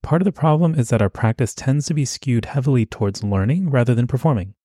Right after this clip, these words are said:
which can help us sound pretty good in the practice room, but this level of playing doesn't always transfer to the stage,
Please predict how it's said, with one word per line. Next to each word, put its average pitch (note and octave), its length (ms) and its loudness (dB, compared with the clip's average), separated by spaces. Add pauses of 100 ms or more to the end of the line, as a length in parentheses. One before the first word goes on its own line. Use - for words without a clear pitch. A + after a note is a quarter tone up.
(400)
which - 140 0
can A#2 120 0
help G#2 180 0
us F#2 120 -2
sound F#2+ 260 -2
pretty G#2 160 -4
good F#2 160 -2
in F2 40 -6
the F2 60 -6
practice D#3+ 400 -4
room, G#2 260 0 (320)
but B2+ 120 -6
this - 180 -2
level F3+ 240 2
of G#3+ 80 0
playing C#3 360 0
doesn't B2+ 340 -2
always A2+ 240 0
transfer F#2+ 380 -4
to - 120 -16
the A2+ 80 -6
stage, A2+ 480 -2